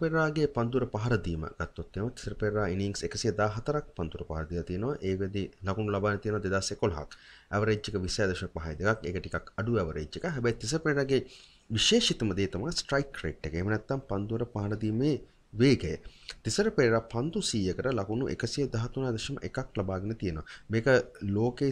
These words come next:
සිටින අනිත් ගොඩක් පිතිකරුවන්ට ඉතාමත් වැඩි අගයක්. මෙන්න මේක නිසා තමයි තිසර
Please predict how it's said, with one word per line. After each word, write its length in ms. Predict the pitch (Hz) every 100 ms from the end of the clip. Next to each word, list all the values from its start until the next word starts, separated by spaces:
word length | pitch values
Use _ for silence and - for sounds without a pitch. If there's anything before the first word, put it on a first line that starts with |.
| -
සිටින 240 | 135 135
අනිත් 240 | 107 120 113
ගොඩක් 260 | 107 165 -
පිතිකරුවන්ට 560 | 117 117 104 104 - 120 101
ඉතාමත් 440 | 110 107 117 -
වැඩි 220 | 101 117 98
අගයක්. 240 | 76 73 - - - -
මෙන්න 180 | 113 107
මේක 160 | 135 233 196
නිසා 220 | - 98 92
තමයි 180 | 107 139
තිසර 200 | - 127